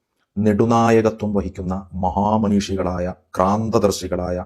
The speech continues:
ദീർഘവീക്ഷണമുള്ള നേതാക്കളെയായിരുന്നു. അവർ സമൂഹത്തിന്, സമുദായത്തിനു വേണ്ടി ധാരാളം കാര്യങ്ങൾ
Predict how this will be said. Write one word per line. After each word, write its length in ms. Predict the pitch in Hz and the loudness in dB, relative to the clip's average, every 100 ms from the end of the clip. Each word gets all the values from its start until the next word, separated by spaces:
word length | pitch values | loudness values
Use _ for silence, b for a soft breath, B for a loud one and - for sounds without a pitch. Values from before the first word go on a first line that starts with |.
| _ | _
ദീർഘവീക്ഷണമുള്ള 1000 | 85 104 117 117 107 98 - 90 90 85 | -4 0 0 -2 -2 -4 -6 -10 -8 -8
നേതാക്കളെയായിരുന്നു. 840 | 85 82 85 87 - 78 78 - - _ _ _ _ _ _ _ _ _ _ - | -10 -12 -12 -10 -10 -8 -10 -16 -20 _ _ _ _ _ _ _ _ _ _ -2
അവർ 140 | 98 | 0
സമൂഹത്തിന്, 640 | 101 95 101 98 - 90 85 | 0 0 -2 -2 -4 -6 -6
സമുദായത്തിനു 600 | - - 90 95 104 - 92 | -10 -8 -4 -2 -2 -2 -4
വേണ്ടി 200 | 87 85 | -4 -6
ധാരാളം 480 | - 85 90 90 82 | -8 -6 -4 -4 -6
കാര്യങ്ങൾ 320 | 85 80 82 | -8 -8 -12